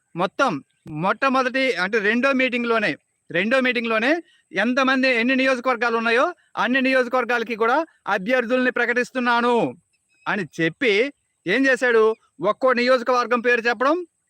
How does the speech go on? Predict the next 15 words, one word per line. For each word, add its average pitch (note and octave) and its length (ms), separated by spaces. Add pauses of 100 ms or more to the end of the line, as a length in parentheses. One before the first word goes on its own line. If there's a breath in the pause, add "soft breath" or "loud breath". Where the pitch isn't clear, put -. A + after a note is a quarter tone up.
(220)
ఆ F3+ 140
నియోజకవర్గంలో A#3+ 680 (520)
విజయ్ G3 340
పోటీ A#3+ 260
చేస్తున్నాడు, F#3+ 600 (1300)
విజయ్ F#3 320
పేరు G3+ 220
ప్రకటించడం. D3+ 500 (520 soft breath)
ఒక F3+ 200
నియోజకవర్గం A#3+ 680 (300)
దానిలో A3 260
పోటీ A#3+ 220
చేస్తున్నది A#3+ 360
విజయ్. F#3 280 (400)
అంటే A3+ 340